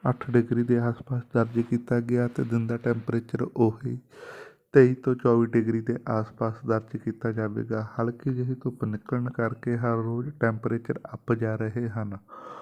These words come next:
ਆਉਣ ਵਾਲੇ ਦਿਨਾਂ ਦੇ ਵਿੱਚ ਇੱਕ ਦੋ ਪੱਛਮੀ ਸਿਸਟਮ ਆਉਣਗੇ ਅਠਾਈ ਜਾਂ ਉਨੱਤੀ ਤਰੀਕ ਦੇ ਆਸ-ਪਾਸ, ਜਿਹਦੇ ਵਿੱਚ ਹਲਕੇ ਤੋਂ ਦਰਮਿਆਨੇ ਮੀਂਹ ਦੇ ਛਰਾਟੇ ਲੱਗਣਗੇ, ਜਿਸ ਕਰਕੇ ਪੰਜਾਬ ਦਾ ਜਿਹੜਾ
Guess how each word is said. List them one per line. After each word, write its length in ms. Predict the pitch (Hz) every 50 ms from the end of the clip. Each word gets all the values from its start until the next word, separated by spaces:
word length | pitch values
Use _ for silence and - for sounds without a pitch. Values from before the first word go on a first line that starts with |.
| - - _ _ -
ਆਉਣ 180 | 131 127 127 131
ਵਾਲੇ 240 | 135 131 127 127 123
ਦਿਨਾਂ 300 | 123 131 117 120 120 120
ਦੇ 120 | 120 120
ਵਿੱਚ 380 | 117 117 117 120 - 135 131 - - - - - _ _ _ _ _ _ _ _ _ _ _ - - _ -
ਇੱਕ 240 | 120 120 120 117 -
ਦੋ 160 | 120 117 117
ਪੱਛਮੀ 440 | 117 117 123 117 - - 120 117 117
ਸਿਸਟਮ 440 | 113 127 117 - - - 127 120 120
ਆਉਣਗੇ 500 | 117 110 113 120 123 120 123 123 123 127
ਅਠਾਈ 440 | - - - - - 120 113 110 110
ਜਾਂ 200 | 110 117 120 117
ਉਨੱਤੀ 280 | 113 113 117 - -
ਤਰੀਕ 320 | 120 120 - 120 117 113 113
ਦੇ 160 | 113 117 117
ਆਸ-ਪਾਸ, 440 | 113 113 110 - - - 120 120 120 123
ਜਿਹਦੇ 300 | 123 117 113 113 127 123
ਵਿੱਚ 240 | 113 113 113 - -
ਹਲਕੇ 440 | 123 123 113 110 110 - - 127 120
ਤੋਂ 200 | 120 - 117 113
ਦਰਮਿਆਨੇ 720 | 110 - 107 - - - 113 110 110 107 107 110 117 127 - _ - - - - - - - _ _ - -
ਮੀਂਹ 240 | 107 113 113 123 123
ਦੇ 160 | 123 120 120
ਛਰਾਟੇ 460 | 120 - 120 110 107 107 - - 117
ਲੱਗਣਗੇ, 600 | 113 113 113 113 113 131 123 123 120 120 123 120
ਜਿਸ 280 | 120 117 117 117 117 -
ਕਰਕੇ 440 | - - 117 117 123 - - 123
ਪੰਜਾਬ 520 | 120 120 - 127 117 113 117 110 110 110 110
ਦਾ 100 | 113 113
ਜਿਹੜਾ 260 | 110 117 113 123